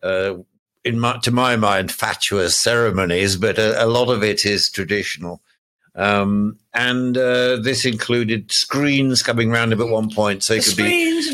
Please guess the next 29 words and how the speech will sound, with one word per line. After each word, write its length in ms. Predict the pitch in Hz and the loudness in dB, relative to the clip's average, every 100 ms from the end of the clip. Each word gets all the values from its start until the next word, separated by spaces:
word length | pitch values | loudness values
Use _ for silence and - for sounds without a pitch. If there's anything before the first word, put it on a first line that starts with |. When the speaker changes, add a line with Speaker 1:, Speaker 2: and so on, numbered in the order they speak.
| 311 | 0
Speaker 2:
nurse. 180 | 302 302 | 0 -2
Speaker 1:
s-, 140 | 285 | -2
quickly 400 | 302 - 196 175 | -2 -2 -2 -2
the 120 | 156 | -2
screens. 600 | - - - 180 165 113 - - | -4 -4 -2 0 -2 -6 -16 -6
He 120 | 139 135 | -2 0
could, 320 | 143 139 - | 0 -2 -4
he 200 | 110 123 127 | -2 0 0
had 180 | 127 113 | -2 -2
to, 340 | 135 123 110 | 0 0 2
uh, 260 | 113 104 95 - - - - | 2 0 -2 -6 -8 -6 -4
you 80 | 107 | -4
know, 140 | 95 95 - _ 113 107 | -4 -4 -10 _ -6 0
be 180 | 120 107 | 0 0
disrobed 960 | - 127 104 127 135 117 107 90 110 113 _ _ _ _ | 0 -2 0 0 2 2 0 -4 -8 -10 _ _ _ _
from 140 | - 113 | -4 0
various 380 | 139 127 120 120 | 2 2 2 2
layers 520 | 131 135 127 120 104 | 2 2 4 2 2
of 120 | 104 | 2
robes 560 | 113 110 104 107 - - - - | 2 2 2 0 -2 -6 -12 -10
so 180 | - 127 | -2 0
that 100 | 127 | 0
they 140 | 123 127 | 0 0
could 140 | 123 - 131 | -2 -4 -4
anoint 280 | 135 139 139 | 0 0 0
him 340 | 123 - 101 107 | -4 -2 -4 -2
with 120 | 107 | 0
this 200 | 117 113 | 0 2
oil. 440 | 117 107 98 113 | 2 2 0 -4